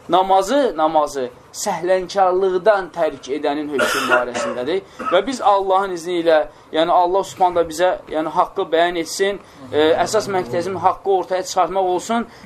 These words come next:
Gələn dərslərimizdə biz bu məsələni Allahın izni ilə bacardığımız qədər bəyan edərik ki,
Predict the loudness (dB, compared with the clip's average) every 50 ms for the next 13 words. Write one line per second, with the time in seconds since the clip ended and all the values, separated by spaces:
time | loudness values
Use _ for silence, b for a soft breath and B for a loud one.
0 | 0 2 4 4 4 2 0 0 -2 0 -2 -4 -2 -2 -2 -2 -2 -4 -4 -6
1 | -8 -4 -4 -4 -4 -4 -4 -2 0 0 0 0 0 2 2 2 4 4 2 2
2 | 2 0 -2 -2 -2 2 2 2 2 2 0 0 0 -2 -2 0 0 2 2 2
3 | 0 2 2 2 2 2 0 0 2 2 2 2 2 0 2 4 4